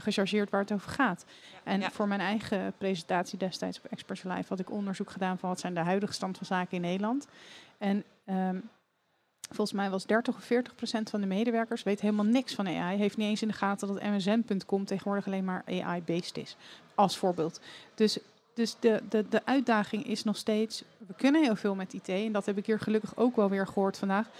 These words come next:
Speaker 1: Maar het gaat echt over de mensen. Dus daarom vind ik het zo tof dat jullie samenkomen. En jij hebt natuurlijk een hart voor, eh, technologie, Marieke. Maar ik vind het wel heel tof dat je dan een collega meeneemt en zegt, "Ja, weet je, H R is hier zo belangrijk in, in dit vraagstuk."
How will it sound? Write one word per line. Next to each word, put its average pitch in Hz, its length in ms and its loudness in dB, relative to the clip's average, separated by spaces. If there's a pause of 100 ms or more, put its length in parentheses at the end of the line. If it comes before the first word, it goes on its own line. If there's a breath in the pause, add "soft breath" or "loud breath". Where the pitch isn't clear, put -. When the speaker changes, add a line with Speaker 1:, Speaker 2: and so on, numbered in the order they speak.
(180 loud breath)
Speaker 1:
Maar 185 100 0
het - 100 -10
gaat 233 220 4
echt - 180 -4
over 190 200 -2
de 180 60 -2
mensen. 190 520 0 (240 loud breath)
Dus 208 100 -8
daarom 214 220 4
vind 214 140 2
ik 202 60 -2
het 202 120 -4
zo 190 180 0
tof 208 380 0
dat 202 180 -2
jullie 196 220 0
samenkomen. 180 840 2
En 190 220 -2
jij 190 140 2
hebt 196 120 2
natuurlijk 196 320 -2
een 190 60 -4
hart 180 260 2
voor, 180 320 -2
eh, 175 100 0 (420 loud breath)
technologie, 208 480 2
Marieke. 226 520 4 (260 loud breath)
Maar 202 100 -6
ik - 60 -12
vind 202 120 2
het 196 100 4
wel 202 100 4
heel 214 120 0
tof 220 320 -2
dat 214 140 2
je 233 80 0
dan 208 100 2
een 208 80 0
collega 214 440 4
meeneemt 190 380 -2
en 202 80 -2
zegt, 202 160 -2
"Ja, 170 180 0
weet 180 160 -2
je, 214 160 2 (140)
H - 160 -4
R 226 300 2
is 220 120 2
hier 220 240 2
zo 240 200 6
belangrijk 240 460 2
in, 196 120 0
in 196 80 0
dit 190 200 -6
vraagstuk." - 480 0